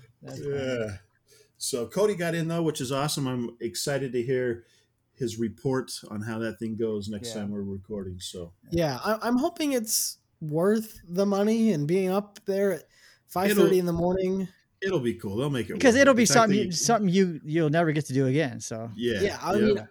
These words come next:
Speaker 3: you know, I'll be in the same, I mean, not, it's not really a room, it's open air, but in the same vicinity as,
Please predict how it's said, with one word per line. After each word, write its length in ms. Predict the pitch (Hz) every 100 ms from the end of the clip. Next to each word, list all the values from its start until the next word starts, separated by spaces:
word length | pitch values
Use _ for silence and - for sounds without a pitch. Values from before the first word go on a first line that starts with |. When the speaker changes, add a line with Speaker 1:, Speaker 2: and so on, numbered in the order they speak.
| 196
Speaker 3:
you 60 | 208
know, 100 | 165
I'll 140 | 165
be 480 | 170 170 160 147 - _ _ _ _ _ _
in 120 | 208 196
the 80 |
same, 380 | 175 185 175 175
I 80 | 147
mean, 160 | 156 156
not, 140 | 151
it's 120 | 143
not 180 | 156 139
really 180 | 139 127
a 60 |
room, 340 | 127 151 139 131
it's 120 | 127
open 240 | 143 139 120
air, 320 | 135 131 123
but 160 | 135 143
in 140 | 185
the 80 | 190
same 200 | 202 185
vicinity 520 | 147 185 180 175 170
as, 220 | 147 135